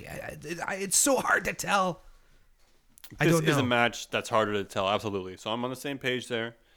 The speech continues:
Speaker 2: Um, you know, A J dropped the title this year against Daniel Bryan. Uh, and really kind of been, I guess not floundering, but, you know, it's kind of hard for him to kind of pick up the pace.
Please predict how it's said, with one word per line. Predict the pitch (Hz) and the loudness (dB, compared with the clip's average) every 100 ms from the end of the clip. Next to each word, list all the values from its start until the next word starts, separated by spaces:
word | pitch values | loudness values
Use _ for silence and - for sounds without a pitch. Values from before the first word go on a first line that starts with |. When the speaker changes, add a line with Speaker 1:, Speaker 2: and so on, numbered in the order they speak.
| _ _ _ _ - | _ _ _ _ -6
Speaker 2:
Um, | 104 104 104 110 | -2 0 0 0
you | |
know, | 113 113 | 0 4
A | 127 | 4
J | 131 135 | 6 4
dropped | 120 120 - | 6 4 2
the | 117 | 0
title | 120 117 | 2 2
this | 117 117 - | 0 -4 -2
year | 120 117 | 0 0
against | 113 104 - | -2 -4 -2
Daniel | 110 107 101 | -2 -2 -2
Bryan. | 110 110 110 110 110 110 _ _ _ _ _ | 0 2 0 -2 -4 -10 _ _ _ _ _
Uh, | - 98 95 95 95 95 - | -6 -2 0 0 -2 -6 0
and | 120 117 117 113 113 113 110 113 104 | 4 4 4 4 2 2 0 -4 -8
really | 101 139 120 | -4 0 0
kind | 113 123 113 | 0 0 0
of | 107 | 0
been, | 107 104 | -2 -4
I | 135 | -2
guess | 165 180 | -2 -2
not | 135 | -4
floundering, | - 107 104 104 98 92 107 123 | -4 -4 -4 -4 -6 -8 -10 -8
but, | 107 98 92 | -6 -6 -8
you | - 131 | -10 -6
know, | 117 | -4
it's | 127 - | -4 -2
kind | 175 151 | 2 2
of | |
hard | 117 139 139 127 | 6 6 6 4
for | 123 | 0
him | 117 | 0
to | 107 | -2
kind | 120 104 | -2 -4
of | - | -6
pick | - 113 | -8 -8
up | - | -8
the | 101 | -8
pace. | - 104 104 | -2 0 0